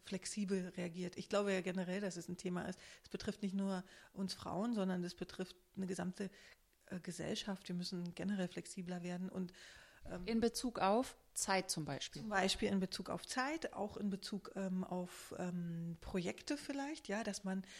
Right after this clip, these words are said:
Speaker 1: Menschen viel mehr nach seinen Kompetenzen, nach seinen Stärken und Schwächen einordnet, statt nach, ähm, keine Ahnung, du bist Berufsanfänger, du machst es, du bist, äh,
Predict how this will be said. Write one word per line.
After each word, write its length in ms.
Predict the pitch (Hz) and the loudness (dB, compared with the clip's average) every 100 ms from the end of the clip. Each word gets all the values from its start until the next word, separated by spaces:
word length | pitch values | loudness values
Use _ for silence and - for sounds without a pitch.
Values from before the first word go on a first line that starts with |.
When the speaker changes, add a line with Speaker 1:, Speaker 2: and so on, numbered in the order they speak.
| - - - | -14 -14 -6
Speaker 1:
Menschen 360 | 185 202 214 208 | 0 0 2 -2
viel 280 | - 220 214 | 0 2 4
mehr 300 | 202 208 214 | 4 4 4
nach 160 | 202 | 2
seinen 560 | - 190 190 190 190 185 | 0 2 4 4 2 0
Kompetenzen, 920 | - 185 190 - - 226 269 330 240 | -2 -2 -4 -4 -4 -2 -2 -2 -2
nach 100 | 208 | 0
seinen 200 | 202 196 | 0 0
Stärken 640 | - 208 233 247 240 220 | 0 0 0 -2 -2 -2
und 200 | - 190 | 0 -2
Schwächen 600 | - - 220 - 262 277 - - - | -2 -2 -4 -2 -4 -4 -12 -20 -8
einordnet, 800 | 214 220 254 - 214 240 254 247 | -4 -2 -4 -2 -2 -2 -4 -6
statt 340 | - 208 208 | -2 -4 -2
nach, 420 | 214 214 208 202 - | 0 0 0 -2 -4
ähm, 300 | 196 190 196 190 - - | -4 -2 -2 -4 -16 -10
keine 220 | - 190 | -4 -2
Ahnung, 160 | 196 190 | 0 -2
du 100 | 190 | -2
bist 160 | 196 - - | -4 -6 -8
Berufsanfänger, 720 | 196 196 - - 208 214 214 | -4 -2 -2 -2 -2 0 0
du 60 | 190 | 2
machst 300 | 190 190 - | 0 -2 -4
es, 180 | 220 - - - - - | -4 -6 -16 -18 -18 -14
du 120 | - 190 | -8 -2
bist, 360 | 190 - | -2 -2
äh, 80 | - | -8